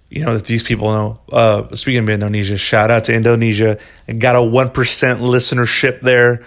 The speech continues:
What's up? Shout out to you in Brazil, too. And, uh, I wanna do this thing where I, uh, ev-, every new, like, country I get listening, I wanna try to imitate the, the accent. But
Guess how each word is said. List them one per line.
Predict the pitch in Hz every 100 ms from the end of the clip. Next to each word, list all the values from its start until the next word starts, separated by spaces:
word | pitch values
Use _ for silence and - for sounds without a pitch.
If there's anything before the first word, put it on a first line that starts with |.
| - _
What's | 110 117 113
up? | 117 110
Shout | - 110
out | 110
to | -
you | 110 113
in |
Brazil, | 107 107 107 107
too. | 104 - 110 107 - - - _
And, | - 113 107 107
uh, | 107 101 107 120
I | 131
wanna | 131 123 120
do | 120
this | 113 113
thing | - 113 110 107 - - _ -
where | 113 107 104
I, | - - 110 110 107 101 - _ _ _ _ _ _ _ 120
uh, | 113 101 101 104 120 _ _ _ _ _ _ _ _ _ _ _ _ _ _ _ _
ev-, | 127 120
every | 123 123 127
new, | 123 123 113
like, | 110 104
country | - 147 131 - 113
I | 113
get | 107 117 113
listening, | 113 120 110 113
I | 110
wanna | 107 113 110
try | - 110 113
to | 110
imitate | 113 110 110 120 117 -
the, | - 110 104 101 -
the | 113 107
accent. | 107 120 - 156 156 131
But | 113 107 107